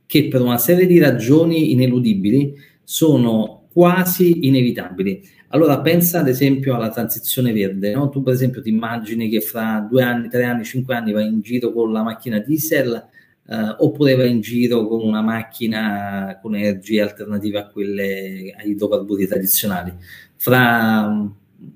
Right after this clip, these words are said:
che ne so, fra cinque anni, fra dieci anni, immagini che il problema, ad esempio, delle risorse scarse, dell'acqua,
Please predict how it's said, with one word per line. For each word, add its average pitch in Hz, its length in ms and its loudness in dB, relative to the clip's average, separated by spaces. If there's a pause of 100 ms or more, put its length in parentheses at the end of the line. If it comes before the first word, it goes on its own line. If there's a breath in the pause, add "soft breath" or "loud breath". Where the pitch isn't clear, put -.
(100)
che - 100 -8
ne 123 80 2
so, 107 200 2
fra 107 160 -2
cinque 143 320 0
anni, 104 240 2
fra 107 140 -2
dieci 131 280 2
anni, 95 380 0 (400 loud breath)
immagini 127 800 4
che 127 120 6
il 120 300 4
problema, 151 920 2 (120)
ad 123 120 -4
esempio, 131 340 2
delle 113 200 2
risorse 107 400 -2
scarse, - 800 -4
dell'acqua, 113 920 -2